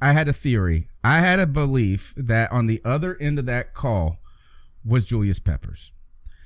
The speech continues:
I thought that, um, Julius Peppers was gonna be the guy that Tepper in-, inaugurated this expansion with, a number two overall pick by the Carolina Panthers,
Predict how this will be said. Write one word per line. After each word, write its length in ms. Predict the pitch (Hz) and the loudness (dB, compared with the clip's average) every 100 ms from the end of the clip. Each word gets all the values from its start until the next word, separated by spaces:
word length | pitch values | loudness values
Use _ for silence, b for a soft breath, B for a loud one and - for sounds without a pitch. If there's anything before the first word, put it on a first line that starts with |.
| b b b 117 | b b b 2
I 240 | 139 196 | 4 4
thought 420 | - 165 143 165 - | 4 4 4 2 2
that, 580 | 135 120 120 120 - - | 4 6 4 2 -4 -6
um, 340 | 143 120 107 104 | 0 2 2 0
Julius 360 | 123 156 190 | 2 2 0
Peppers 500 | - 165 143 151 139 | 0 0 0 -2 -2
was 140 | 123 101 | -4 -4
gonna 180 | 131 120 | -2 0
be 160 | 120 | 0
the 80 | 107 | 0
guy 380 | 92 131 135 135 | 2 4 4 4
that 200 | 110 - | 0 0
Tepper 640 | - 139 - 143 147 - | 0 2 0 0 -2 0
in-, 240 | 117 110 - | -2 0 -4
inaugurated 1160 | 101 110 110 120 151 135 113 104 98 98 87 101 | -4 0 2 4 4 2 2 2 2 0 -2 -6
this 260 | 127 113 - | -2 0 -2
expansion 680 | - - 113 107 98 107 104 | -6 -4 0 0 0 -2 2
with, 320 | 101 95 - - - - - - - - - | 2 2 -2 -16 -20 -20 -20 -20 -20 -20 -2
a 440 | 127 117 104 104 104 | 0 2 0 -2 0
number 320 | 131 156 165 | 2 4 2
two 300 | - 180 160 | 0 0 2
overall 400 | 156 143 147 139 | 2 2 2 2
pick 280 | - 156 - | 2 0 0
by 140 | 139 | -2
the 100 | 127 | -2
Carolina 520 | 120 139 135 123 127 | -2 -2 0 2 2
Panthers, 640 | 123 139 131 123 127 123 | 2 0 0 0 0 0